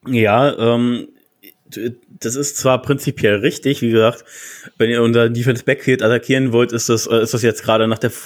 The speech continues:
nach den letzten zwei Vorstellungen, spätestens aber gegen die Titans, äh, durchaus realistisch, dass man das machen sollte, wobei wir uns da auch fairerweise dazu sagen, wir, wir fangen furchtbar schlecht an. Also wenn ihr vierzehn null führt, erwartet noch keinen sicheren Sieg.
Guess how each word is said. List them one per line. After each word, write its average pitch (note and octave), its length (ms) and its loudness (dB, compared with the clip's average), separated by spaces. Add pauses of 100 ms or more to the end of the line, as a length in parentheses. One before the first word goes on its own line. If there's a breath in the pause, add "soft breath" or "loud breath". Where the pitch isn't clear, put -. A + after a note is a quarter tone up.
(100)
nach B2 120 -2
den A2+ 120 -2
letzten A2+ 240 -2
zwei A2 200 2
Vorstellungen, A#2 680 0
spätestens - 480 -6
aber G#2+ 180 0
gegen G#2 160 -4
die G2 60 -2
Titans, A2 540 -2 (500 loud breath)
äh, G#2+ 300 2
durchaus G#2+ 760 2 (200)
realistisch, A#2 520 0
dass B2+ 120 -4
man A#2+ 100 0
das G#2+ 120 -2
machen D3+ 240 0
sollte, D#3 300 0
wobei A#2+ 300 2
wir B2+ 80 -2
uns A#2+ 180 -2
da B2 100 2
auch A#2+ 180 -2
fairerweise A#2+ 640 2
dazu A2 220 0
sagen, B2 180 2
wir, A#2 200 2
wir A2+ 180 2
fangen D3 260 -2
furchtbar D3+ 300 2
schlecht C3 240 -2
an. A#2+ 240 -2 (340 loud breath)
Also B2 140 2
wenn C3 100 4
ihr C#3+ 100 4
vierzehn E3+ 340 0
null D3 120 4
führt, D#3 300 0
erwartet C3 480 0
noch B2+ 180 -4
keinen C#3 220 0
sicheren A#2+ 380 0
Sieg. B2 360 -4